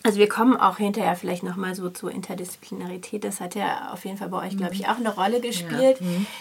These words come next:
Speaker 1: Ähm,
Speaker 2: Mhm.
Speaker 1: aber vielleicht, weil die Wüste Alma war jetzt bisher noch, äh, gar nicht Thema.
Speaker 2: Ja.
Speaker 1: Vielleicht erst mal der erste Teil eu-, des Namens, Wüste Alma. Was soll das sein?
Speaker 2: Ja, das ist natürlich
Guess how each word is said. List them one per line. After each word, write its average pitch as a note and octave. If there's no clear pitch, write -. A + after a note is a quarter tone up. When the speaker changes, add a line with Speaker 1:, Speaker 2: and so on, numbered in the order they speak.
Speaker 1:
Ähm, A3
Speaker 2:
Mhm. G#3+
Speaker 1:
aber G#3
vielleicht, G3+
weil G#3
die G3
Wüste -
Alma G#3
war F#3
jetzt F#3+
bisher F#3
noch, F3
äh, -
gar E3
nicht E3+
Thema. G#3+
Speaker 2:
Ja. G#3
Speaker 1:
Vielleicht A#3
erst A#3+
mal A3+
der A3
erste B3+
Teil F#3
eu-, F3
des F3
Namens, F#3
Wüste G#3+
Alma. G#3
Was G#3
soll F3+
das F#3+
sein? E3+
Speaker 2:
Ja, G#3+
das -
ist C4
natürlich B3+